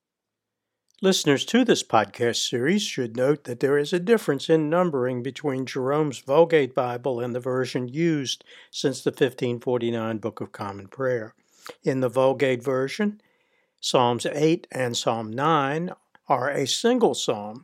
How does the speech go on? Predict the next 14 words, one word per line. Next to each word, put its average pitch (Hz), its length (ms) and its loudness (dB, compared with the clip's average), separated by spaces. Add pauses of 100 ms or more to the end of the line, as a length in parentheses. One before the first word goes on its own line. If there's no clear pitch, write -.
which 135 200 -2
has 196 260 4
the 180 140 0
effect 127 420 -4
of 113 120 -10
making 120 340 -8
all 165 240 2
the 190 120 -4
psalms 123 480 -2
from 120 280 -4
ten 170 320 2
to 151 80 2
one 131 280 -4
fifty 175 540 -4